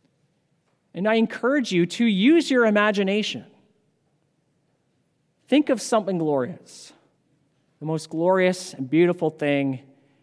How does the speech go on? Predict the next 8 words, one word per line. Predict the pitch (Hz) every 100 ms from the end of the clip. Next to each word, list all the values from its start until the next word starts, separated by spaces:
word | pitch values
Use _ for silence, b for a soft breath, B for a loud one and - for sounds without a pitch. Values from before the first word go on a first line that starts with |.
| _
you | 147
can | 147 160 151
ever | 165 202 208 208 202
imagine. | 170 160 160 160 113 98 _ _ _ _ _ _ _ _ _ _ _ _ _ _ _ _ _ _ _
Well, | 160 175
the | 202
new | 208 277
creation, | - 208 214 226 - 107